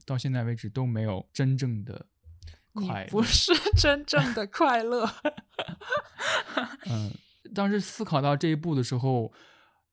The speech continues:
Speaker 1: 还蛮难产生出一个叙事逻辑的。
Speaker 2: 嗯。
Speaker 1: 呃，就是我其实能捕捉到很多快乐的时刻，但是要真的问起来快乐的时候是什么，好像自己又不确定。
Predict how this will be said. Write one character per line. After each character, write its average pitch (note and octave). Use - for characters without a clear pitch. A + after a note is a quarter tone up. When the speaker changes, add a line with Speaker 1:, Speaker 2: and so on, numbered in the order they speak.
Speaker 1:
还 B2+
蛮 C3+
难 A2+
产 A2+
生 B2+
出 B2+
一 A#2+
个 A#2
叙 -
事 B2+
逻 G2+
辑 A2
的。 -
Speaker 2:
嗯。 -
Speaker 1:
呃， -
就 D#3+
是 D#3+
我 D3+
其 -
实 F#3
能 E3
捕 E3+
捉 A2+
到 A#2+
很 A2
多 A#2
快 C#3+
乐 C3
的 A2
时 -
刻， -
但 E3+
是 E3
要 E3+
真 F#3
的 E3+
问 D#3+
起 C3+
来 A2+
快 E3
乐 D3+
的 C3+
时 -
候 C#3+
是 -
什 C3+
么， G#2
好 -
像 D#3
自 D#3+
己 B2+
又 A#2+
不 A#2
确 C3+
定。 C#3+